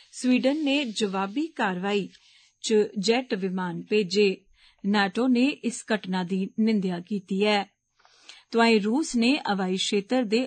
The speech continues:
उल्लंघन शा इन्कार करदे होई आखेआ जे एह् विमान अंतर्राष्ट्रीय विनियमें दा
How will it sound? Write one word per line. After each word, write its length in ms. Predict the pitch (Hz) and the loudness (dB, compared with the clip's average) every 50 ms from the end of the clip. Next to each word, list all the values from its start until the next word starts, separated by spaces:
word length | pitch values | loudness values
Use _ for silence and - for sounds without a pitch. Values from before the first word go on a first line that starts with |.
| - - | -2 -4
उल्लंघन 480 | 220 196 185 185 180 180 175 208 233 247 | -4 -2 -2 -2 -2 -2 -2 0 0 0
शा 240 | 233 - 233 214 - - - | 0 0 -2 -4 -4 -4 -4
इन्कार 440 | 202 185 180 - 202 185 175 170 170 - | -4 -4 -2 -2 -2 -2 -2 -4 -6 -8
करदे 260 | - 185 170 165 - 233 | -8 -8 -4 -2 0 2
होई 160 | 285 269 214 180 - - - - - - - - | 2 2 0 0 -4 -12 -20 -20 -20 -10 -2 2
आखेआ 420 | 233 240 240 240 - 269 269 269 | 2 2 2 0 0 0 0 0
जे 160 | 240 254 269 277 262 - | 0 0 -2 -4 -4 -2
एह् 180 | - 208 190 180 | -2 0 0 0
विमान 420 | 185 180 180 190 196 214 220 233 247 - - | -2 -2 -2 0 0 0 0 -2 -4 -4 -6
अंतर्राष्ट्रीय 880 | 208 190 175 - 185 180 175 196 214 220 - - - 247 247 254 262 - - - - - _ _ - | -6 -4 -4 -4 -4 -4 -2 -2 -2 -2 -4 -4 -2 0 0 0 0 -2 -6 -16 -20 -20 _ _ -2
विनियमें 680 | 202 233 226 214 208 208 202 202 214 226 254 262 254 - _ - | 0 2 2 2 2 2 0 0 2 2 2 0 -2 -4 _ -4
दा 180 | 214 208 202 | 0 2 4